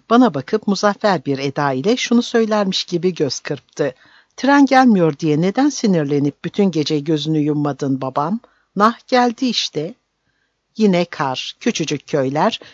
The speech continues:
yeşil sivri kuleli kilisecikler, damların üstünde hareketsiz bir duman. Yine kargalar gökyüzü alçalmış. İzliyordum. Birden gri siyah gökyüzünde parlayan gümüş kubbeleri gördüm. Bu çok renkli, çok tohumlu kaosun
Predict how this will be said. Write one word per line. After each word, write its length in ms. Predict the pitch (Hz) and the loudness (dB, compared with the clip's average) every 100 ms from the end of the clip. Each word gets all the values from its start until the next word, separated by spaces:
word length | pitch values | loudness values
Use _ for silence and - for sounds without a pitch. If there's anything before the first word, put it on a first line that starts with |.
| _ | _
yeşil 320 | 214 - 196 | 2 2 2
sivri 380 | 180 - 170 165 | 0 -2 -2 -2
kuleli 440 | - 135 139 165 | -4 -2 0 0
kilisecikler, 960 | 214 - 151 - 127 135 - 151 208 - - _ | -4 -6 -8 -6 -6 -6 -8 -4 -4 -4 -14 _
damların 420 | 214 214 208 196 180 | 4 4 4 2 0
üstünde 380 | - 160 160 | -2 -4 0
hareketsiz 680 | 180 160 147 143 - 156 135 | 0 -2 -4 -6 -6 -8 -6
bir 220 | 160 175 151 | -4 -4 -4
duman. 360 | 135 139 135 - _ _ _ | -2 -2 -4 -8 _ _ _
Yine 320 | - 254 214 | 2 4 4
kargalar 720 | 214 - 156 143 147 147 214 196 | 2 0 -2 -2 -2 0 -2 -2
gökyüzü 460 | 185 - 147 131 | -2 -2 -6 2
alçalmış. 840 | 165 147 - 151 135 143 - - - _ | 2 2 -2 -4 -2 -4 -6 -8 -12 _
İzliyordum. 760 | 214 196 202 170 127 131 143 131 - - - | -8 -6 -2 0 -2 -6 -8 -10 -20 -10 0
Birden 440 | 311 226 202 220 | 0 2 2 2
gri 240 | 196 190 180 | 2 -2 -2
siyah 420 | - 160 143 - | -4 -4 -4 -4
gökyüzünde 600 | 170 139 143 - 156 160 | -6 -4 -8 -4 -2 -2
parlayan 520 | - 165 139 156 202 | -2 -2 -2 -2 -2
gümüş 300 | 208 208 - | 0 -2 -2
kubbeleri 600 | - 202 180 180 175 151 | -4 -2 0 0 0 -2
gördüm. 460 | 139 135 131 151 139 - - _ - | -4 -6 -4 -6 -8 -14 -20 _ -10
Bu 80 | |
çok 360 | 247 262 254 - | 0 2 2 0
renkli, 420 | 160 143 - 214 | 0 0 0 -2
çok 300 | 254 220 208 | 0 -2 0
tohumlu 420 | 165 151 156 151 | -2 -2 0 -2
kaosun 580 | - 151 135 - 208 254 | 0 -2 -2 -4 0 0